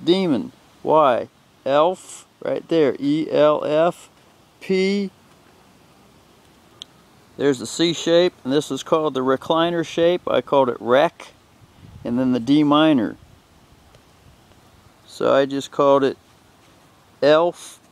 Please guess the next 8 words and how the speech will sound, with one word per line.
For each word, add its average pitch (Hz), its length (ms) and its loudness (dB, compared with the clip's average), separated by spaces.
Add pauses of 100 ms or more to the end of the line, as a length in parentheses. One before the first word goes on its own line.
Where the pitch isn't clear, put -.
P 170 440 -2 (200)
Creek 180 360 2 (320)
Demon, 165 520 0 (420)
D 139 140 -2
minor. 151 540 0
See - 180 -14
that? 127 500 -2
D 156 360 0